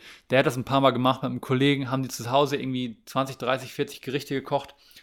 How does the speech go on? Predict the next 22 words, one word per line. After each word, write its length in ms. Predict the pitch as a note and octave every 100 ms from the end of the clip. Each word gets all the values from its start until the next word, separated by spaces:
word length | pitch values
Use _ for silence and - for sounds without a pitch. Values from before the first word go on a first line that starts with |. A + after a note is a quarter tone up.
| _
sind 260 | - B2+
los 200 | C3+ D#3
auf 80 | C3+
die 80 | -
Straße 340 | - C3+ D3+
und 100 | C3+
haben 120 | B2+
den 100 | C#3
Obda-, 360 | A#2 - D3+ B2+
Obdachlosen 520 | C#3+ - A#2 C#3 C3+
was 200 | B2+ A#2
Warmes 260 | A#2 C3+ D3
gebr-, 220 | A#2+ G#2+ -
äh, 180 | C3 B2+
zu 140 | -
essen 160 | - C#3+
gebracht. 380 | A2 - - - _ _ -
Einfach 180 | D3+ F3+
mal 140 | F3
was 180 | E3+ E3
zu 100 | -
machen, 340 | D#3 D#3 E3+